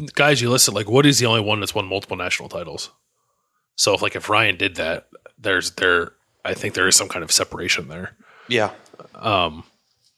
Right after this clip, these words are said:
Speaker 1: but it is hard. Like, he is, he is and always will be sort of, like, standing on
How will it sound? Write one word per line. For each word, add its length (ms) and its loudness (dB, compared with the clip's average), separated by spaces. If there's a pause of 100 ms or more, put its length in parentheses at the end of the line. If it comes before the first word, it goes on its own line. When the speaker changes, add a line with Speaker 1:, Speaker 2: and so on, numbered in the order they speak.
(200)
Speaker 1:
but 120 6
it 100 6
is 140 6
hard. 340 2
Like, 140 0
he 180 2
is, 420 4 (500)
he 200 6
is 260 6
and 140 4
always 360 8
will 220 6
be 300 0
sort 280 2
of, 100 -2
like, 200 -2
standing 760 2
on 440 -2